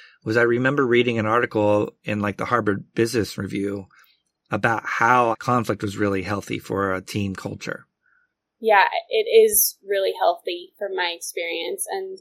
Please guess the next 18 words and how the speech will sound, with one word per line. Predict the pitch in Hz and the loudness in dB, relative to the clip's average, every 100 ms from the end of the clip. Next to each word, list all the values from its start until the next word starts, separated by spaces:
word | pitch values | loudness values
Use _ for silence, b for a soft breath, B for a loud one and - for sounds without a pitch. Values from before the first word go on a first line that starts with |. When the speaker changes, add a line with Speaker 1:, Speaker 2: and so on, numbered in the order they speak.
| _ _ _ _ _ _ _ _ _ _ _ _ - | _ _ _ _ _ _ _ _ _ _ _ _ -2
Speaker 2:
I | 220 214 214 214 214 208 | 2 4 4 2 -2 -4
remember, | 208 214 214 220 226 226 214 202 196 190 190 - _ _ _ _ _ _ _ - | 0 2 4 2 2 4 4 4 0 -4 -8 -16 _ _ _ _ _ _ _ -6
especially | 226 - 214 - 208 | -2 4 4 4 0
in | 196 | 2
a | 190 | 0
management | 185 190 190 185 180 156 170 | -2 -4 -4 -2 -2 -2 2
role, | 170 160 165 180 175 _ _ _ _ | 4 6 6 4 0 _ _ _ _
um, | 196 185 180 180 185 190 | -14 -12 -12 -14 -18 -12
we | 202 | -4
were | 196 | 0
just | 190 185 | 0 -2
talking | 208 185 190 | -2 -2 -2
about | 185 180 - | 0 0 0
how | 190 180 | -4 -4
we | 190 | -8
really | 185 185 190 | -6 -6 -4
had | 190 185 - | -2 -2 0
to | 208 190 185 | 2 2 0